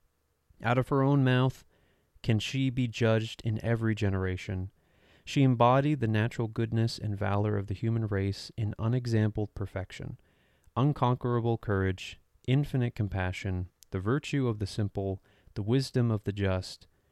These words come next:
shone forth in her. She glories as she freed the soil from which she sprang. All soldiers should read her story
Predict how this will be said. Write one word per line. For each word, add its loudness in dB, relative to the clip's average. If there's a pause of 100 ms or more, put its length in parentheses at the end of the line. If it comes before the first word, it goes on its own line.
(120)
shone 2
forth -2
in -6
her. -8 (880)
She -2
glories 0 (220)
as -2
she -4
freed -4
the -4
soil 0
from -2
which -2
she -6
sprang. -4 (640)
All 2
soldiers 0
should -4
read 0
her 0
story -2